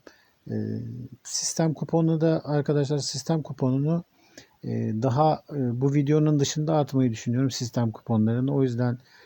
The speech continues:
e, sizlerin de, e, bildiriminizi açık tutmanız gerekiyor. En azından tahmin paylaşıldığı zaman hemen ulaşmanız açısından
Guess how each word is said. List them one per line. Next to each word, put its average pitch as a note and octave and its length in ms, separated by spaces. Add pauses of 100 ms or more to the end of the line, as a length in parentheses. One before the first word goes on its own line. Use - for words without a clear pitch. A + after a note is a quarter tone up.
(200)
e, G#2+ 120
sizlerin B2+ 600
de, B2 160 (360)
e, G#2+ 160
bildiriminizi A#2 480
açık - 260
tutmanız C#3 420
gerekiyor. B2+ 380
En B2 160
azından A2 420
tahmin A2+ 320
paylaşıldığı A2 720
zaman G2+ 240
hemen G#2+ 180
ulaşmanız A2 640
açısından G#2+ 680